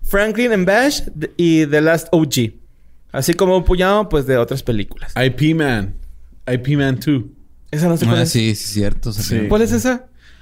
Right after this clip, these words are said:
Speaker 2: I P.
Speaker 3: Es un, es un remake de una película.
Speaker 2: Bueno, Master Ip
Speaker 3: Ajá.
Speaker 2: era el maestro de, de Bruce Lee.
Speaker 1: Ah, güey, no mames.
Speaker 2: Y hay una serie que es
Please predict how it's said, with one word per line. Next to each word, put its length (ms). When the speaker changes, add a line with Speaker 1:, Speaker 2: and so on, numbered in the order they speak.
Speaker 2:
I 140
P. 160
Speaker 3:
Es 120
un, 240
es 120
un 180
remake 360
de 80
una 680
película. 880
Speaker 2:
Bueno, 460
Master 520
Ip 260
Speaker 3:
Ajá. 300
Speaker 2:
era 340
el 100
maestro 420
de, 300
de 120
Bruce 320
Lee. 220
Speaker 1:
Ah, 360
güey, 180
no 100
mames. 480
Speaker 2:
Y 100
hay 80
una 160
serie 360
que 100
es 160